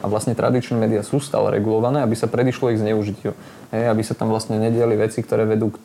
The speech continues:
situácii, ako nastala v tom Nemecku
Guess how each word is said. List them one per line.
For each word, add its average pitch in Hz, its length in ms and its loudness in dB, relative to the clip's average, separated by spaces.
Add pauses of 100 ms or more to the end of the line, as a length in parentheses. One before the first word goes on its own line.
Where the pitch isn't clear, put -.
situácii, 113 560 0
ako 110 240 0
nastala 110 560 0 (400)
v - 80 -20
tom 117 160 2
Nemecku 127 400 0